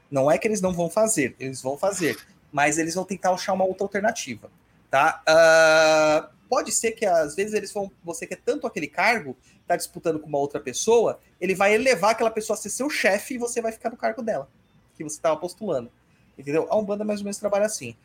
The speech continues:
É, as questões mais egóicas, egoístas ou individuais, né? A gente coloca egoísta sempre como uma questão pejorativa, e não é esse o,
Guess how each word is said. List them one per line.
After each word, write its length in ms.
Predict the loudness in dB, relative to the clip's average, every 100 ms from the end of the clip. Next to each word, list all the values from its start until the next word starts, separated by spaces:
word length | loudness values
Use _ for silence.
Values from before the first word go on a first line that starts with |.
| _ _
É, 360 | 0 2 0 -4
as 160 | -6 -6
questões 300 | -6 -6 -4
mais 300 | -4 -4 -10 _
egóicas, 800 | -4 0 2 0 -6 -10 -8 -10
egoístas 680 | -10 -10 -8 -8 -8 -8 -10 -2
ou 120 | -2
individuais, 800 | -2 -6 -2 2 2 2 -4 -8 -2
né? 140 | -2
A 80 | -2
gente 140 | -6
coloca 240 | -6 -6 -4
egoísta 280 | -4 -4
sempre 220 | -8 -12 -8
como 160 | -4
uma 60 | -4
questão 220 | -4 -10
pejorativa, 640 | -8 -4 -4 -6 -4 -6 -6
e 220 | -12 -14 -14
não 240 | -6 0 2
é 260 | 2 0
esse 300 | -2 -4 -4
o, 160 | -4